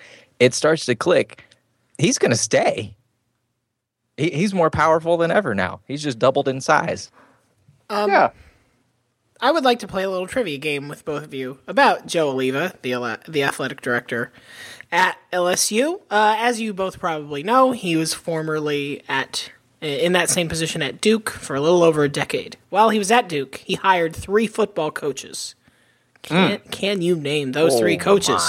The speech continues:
Speaker 1: my.
Speaker 3: Okay, I'm going to try.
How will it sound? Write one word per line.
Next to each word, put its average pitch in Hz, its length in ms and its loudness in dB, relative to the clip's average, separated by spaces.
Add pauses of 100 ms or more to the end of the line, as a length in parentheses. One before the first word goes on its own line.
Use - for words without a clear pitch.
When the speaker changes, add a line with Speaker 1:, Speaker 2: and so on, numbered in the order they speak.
(140)
Speaker 1:
my. 78 120 -8 (1160)
Speaker 3:
Okay, 180 500 4 (260)
I'm 117 320 4
going 123 400 0
to 117 360 -8
try. - 540 2